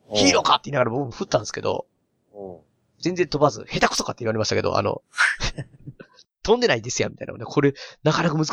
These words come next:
Speaker 2: しい武器ですよ」って言いながら、なんかこう、
Speaker 1: あー。
Speaker 2: よくわからない会話。もうめちゃめちゃマニアックですよね。そのオカルトの、そのシーンを覚えてる人じゃないとわかんないっていう。で、よ-、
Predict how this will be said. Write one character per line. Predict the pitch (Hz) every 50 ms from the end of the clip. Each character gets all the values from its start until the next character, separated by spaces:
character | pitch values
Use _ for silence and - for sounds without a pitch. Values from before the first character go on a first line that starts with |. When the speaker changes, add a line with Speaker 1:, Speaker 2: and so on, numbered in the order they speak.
| 180
Speaker 2:
し | 151 -
い | 135
武 | 127 131
器 | - -
で | 127
す | - - -
よ」 | 113 104
っ |
て | - 113
言 |
い | 107
な | 107 113
が | -
ら、 | - 175
な | 127 104
ん |
か | - 151 127
こ | - - 127 131 - _
う、 | _ - -
Speaker 1:
あ | - - 185 - - 131
ー。 |
Speaker 2:
よ | 165 180
く | - 165
わ | 143
か | 147 139
ら | 135 123
な | 120
い | 123
会 | - 127 123
話。 | 117 117
も | 123 131
う |
め | 143 165 190 -
ち | 359
ゃ | 302
め | 220
ち | -
ゃ | 214
マ | 180 185 202
ニ | 214 220
ア | 226
ッ |
ク | - -
で | 113
す | - -
よ | 104
ね。 | 110
そ | - 113
の | 104 107
オ | 131 131
カ | - 175
ル | 180 -
ト | - 117
の、 | 117 110 113 - - - - 120
そ | - -
の | - 214
シ | - - 214 180 151
ー | 131
ン |
を | 131 147
覚 | 180 214 208
え |
て | - 202
る | 214 208
人 | 175 143
じ | 110
ゃ | 104
な | 101
い |
と | 95 107
わ | 123 -
か | - 156
ん | 135 117
な | 104 113
い |
っ | -
て | - -
い | 123 113
う。 | - _ _ _ _ _ _ _ _ _ _ _ _ _ _ _ _ _ _ _ _ _ _ _ _ _ _ -
で、 | 208 254 226
よ-、 | 220 220 - -